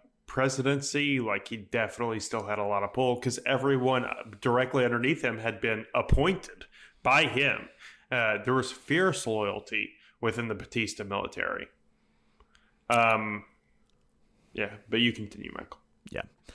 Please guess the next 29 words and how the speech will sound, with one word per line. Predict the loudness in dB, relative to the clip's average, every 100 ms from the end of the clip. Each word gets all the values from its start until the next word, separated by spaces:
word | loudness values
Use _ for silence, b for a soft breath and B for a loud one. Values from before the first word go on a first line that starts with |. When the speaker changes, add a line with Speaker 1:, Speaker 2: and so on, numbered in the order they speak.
| B B -4
Speaker 2:
So | 6 8
Speaker 1:
My | 8
bad. |
Speaker 2:
within | 4 4 4 4 0 -2
weeks, | 0 2 0 -2 -2 -2
the | -2 0 0
U | 2 2
S | 2
government | 2 2 2 2 0 0
had | -2 2
recognized | 4 4 2 -2 -4 0 2 0 -2
Batista's | -6 -6 -4 -4 -6
claim | -4 -4 -2
to | -2
leadership | -2 -2 0 -2 0
as | -4
legitimate. | -4 -4 -6 -6 -8 -12 _ _
Like, | -4 -2
basically, | -2 -2 0
they're | 0
like, | 0 0
"All | 0
right, | -2 -2
Batista's | -2 -2 -2 -6
the | -4
new | -2 0
leader | -2 -2
of | -4 -4
Cuba," | -8 -6 -8